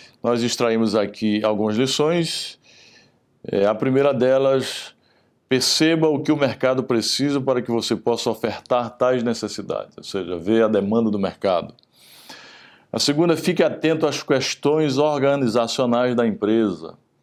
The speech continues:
Muito importante o sistema organizacional da empresa. Seja curioso e esteja, esteja sempre em busca de informações que podem auxiliar o seu negócio, ou seja, em busca do conhecimento, né?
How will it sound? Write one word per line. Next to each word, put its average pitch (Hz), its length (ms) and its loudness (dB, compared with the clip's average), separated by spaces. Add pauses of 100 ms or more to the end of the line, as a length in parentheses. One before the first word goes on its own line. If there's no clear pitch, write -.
(600)
Muito 104 240 -2
importante 104 800 -4 (480)
o 92 80 -10
sistema 107 580 -2
organizacional 101 800 0
da 101 120 0
empresa. 92 420 -6 (360)
Seja 175 360 2
curioso 160 480 2
e 156 40 4
esteja, 143 580 0
esteja 135 460 0
sempre 151 420 0
em 127 40 2
busca 139 420 0
de 127 100 -2
informações 127 920 -2 (400)
que - 80 -20
podem 127 300 0
auxiliar 113 680 2
o 110 60 -4
seu 123 180 -2
negócio, 98 560 -2
ou - 40 -16
seja, 104 240 -2
em 101 40 0
busca 120 320 0
do 127 120 2
conhecimento, 101 760 0
né? 92 160 -10